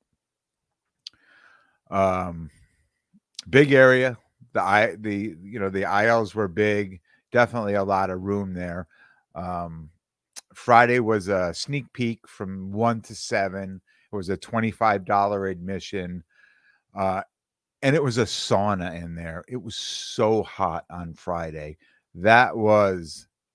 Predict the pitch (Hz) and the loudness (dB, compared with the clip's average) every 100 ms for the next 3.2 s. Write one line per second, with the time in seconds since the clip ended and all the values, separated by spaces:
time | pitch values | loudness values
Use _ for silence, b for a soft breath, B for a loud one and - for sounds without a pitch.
0 | _ - 101 - 92 - 98 87 92 78 | _ -8 -6 -6 -10 -8 -8 -8 -10 -12
1 | 85 85 80 76 80 _ _ _ _ - | -10 -10 -10 -12 -18 _ _ _ _ -10
2 | 90 87 90 85 123 127 - - _ 131 | -8 -8 -10 0 4 4 2 -12 _ -2
3 | 123 | -2